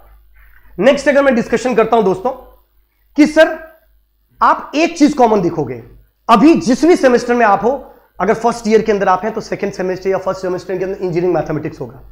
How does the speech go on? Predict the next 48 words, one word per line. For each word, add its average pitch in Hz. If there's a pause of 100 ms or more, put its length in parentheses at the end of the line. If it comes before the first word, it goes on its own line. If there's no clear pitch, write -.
(340)
उस 294
mathematics 294
के 311
कुछ 320
topic 220
जरूर 349
gate 269
के 285
सिलेबस 190
में 165
होंगे, 170
चाहे 269
आप 302
किसी 302
भी 330 (320)
university 233
के 208
अंदर 190
पढ़ 160
रहे 127
हो, 113 (380)
आपको 220
उस 233
topic 202
पे 196
काम 156
करना 139
होगा। 127 (240)
अगर 262
आप 311
computer 294
science 269
से 196
हैं, 139 (180)
तो 269
आपकी 277
सी 330
language 302
आपके 277 (260)
syllabus 294
के 277
अंदर 254
mention 233
होगा 262
first 220
year 196
में 165
ही, 127